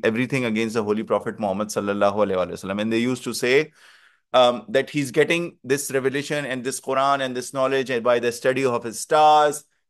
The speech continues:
and these stars, uh, and there is a jinn who possesses this knowledge, and he's the one bringing it to the Holy Prophet Muhammad sallallahu alaihi wasallam. So they were making all sorts of these,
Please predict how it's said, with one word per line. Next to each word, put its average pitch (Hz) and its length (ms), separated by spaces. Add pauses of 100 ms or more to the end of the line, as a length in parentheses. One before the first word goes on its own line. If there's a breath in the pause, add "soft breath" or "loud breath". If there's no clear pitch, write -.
(120)
and 123 160
these 131 320
stars, 135 580
uh, 120 420
and 120 260
there 127 120
is 120 140
a 117 100
jinn 139 320
who 131 160
possesses 123 460
this 107 180
knowledge, 143 400
and 120 160
he's 120 240
the 117 80
one 120 220
bringing 117 300
it 110 100
to 113 80
the 107 100
Holy 113 220
Prophet 110 280
Muhammad 107 300
sallallahu 110 440
alaihi 117 220
wasallam. 180 220
So 208 80
they 190 160
were 190 160
making 175 280
all 156 180
sorts 139 280
of 123 140
these, 123 320